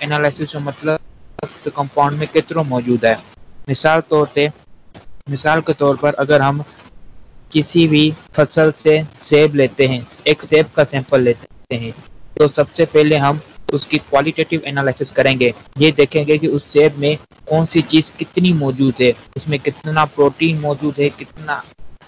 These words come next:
iron मौजूद है, मतलब क्या मौजूद है। पहले हम उसकी करें qualitative analysis,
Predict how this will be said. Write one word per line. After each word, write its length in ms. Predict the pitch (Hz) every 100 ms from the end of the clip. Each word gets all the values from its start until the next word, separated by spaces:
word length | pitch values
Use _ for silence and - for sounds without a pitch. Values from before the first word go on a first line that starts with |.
| -
iron 300 | 135 139 160
मौजूद 420 | 160 151 151 147
है, 100 | 143 147 - - - - - -
मतलब 220 | - 165 165 -
क्या 160 | 165
मौजूद 400 | 165 143 143 131
है। 60 | 127
पहले 340 | - 139 147
हम 80 | 160
उसकी 200 | 147 156
करें 220 | 143 156
qualitative 520 | 160 147 151 143 156
analysis, 460 | 147 151 147 147 165